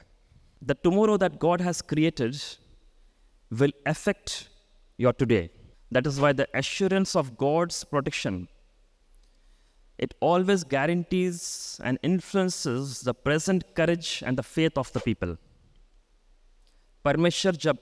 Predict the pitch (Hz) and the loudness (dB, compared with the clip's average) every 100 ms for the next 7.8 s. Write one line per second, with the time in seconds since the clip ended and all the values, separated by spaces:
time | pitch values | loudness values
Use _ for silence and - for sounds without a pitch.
0 | - 170 - 190 - 175 151 147 151 151 | 0 0 0 -2 0 -2 0 0 -2 -2
1 | 151 143 - - - 123 139 - 160 156 | -2 -4 -14 -18 -4 -2 0 0 0 0
2 | 127 131 131 143 117 117 120 160 165 180 | -2 -2 0 0 0 0 0 0 -2 -6
3 | - _ _ _ - 123 135 - - 156 | -8 _ _ _ -2 0 -2 -4 0 2
4 | 185 185 - 147 151 147 156 - - _ | 2 0 -2 -2 0 0 0 -4 -20 _
5 | - _ - 139 139 156 165 147 139 - | -20 _ -2 0 2 2 2 2 0 -4
6 | - 147 143 165 - - 127 - 110 120 | 0 2 2 -2 -4 -4 -4 0 2 4
7 | 120 104 101 92 85 90 85 | 2 0 2 0 0 -4 -6